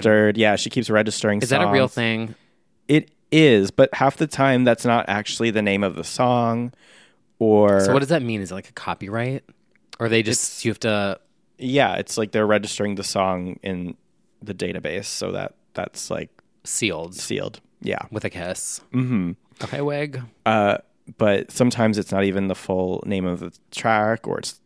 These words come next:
Speaker 1: a different name or whatever. But I don't know. And sometimes I think they even, like, can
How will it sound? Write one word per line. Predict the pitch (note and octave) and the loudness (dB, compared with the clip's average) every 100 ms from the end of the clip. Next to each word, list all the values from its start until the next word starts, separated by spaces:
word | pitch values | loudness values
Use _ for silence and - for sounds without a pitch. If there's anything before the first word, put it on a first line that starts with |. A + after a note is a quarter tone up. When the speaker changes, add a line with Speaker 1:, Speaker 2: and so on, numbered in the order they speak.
| - | -18
Speaker 1:
a | - | -10
different | - - F#2 F#2 _ | -8 -4 -6 -6 _
name | - F2+ E2+ F2 | -6 -6 -6 -8
or | F2+ | -8
whatever. | F#2 E2+ F2 - | -8 -8 -10 -12
But | - F2 - _ _ _ _ _ _ - | -6 -8 -8 _ _ _ _ _ _ -2
I | A#2+ | 2
don't | G2+ | 2
know. | F#2 - _ - | 0 -8 _ -2
And | B2 | 0
sometimes | A#2 C#3+ C#3 C3 A2+ - - | 4 4 4 2 2 -4 -4
I | G#2+ | -2
think | G#2 A#2+ A#2+ | 2 0 2
they | A2 | 0
even, | G#2 G#2 G2 F#2+ | 0 0 0 -2
like, | F#2 - | -6 -10
can | - G2 F#2+ | -8 -6 -8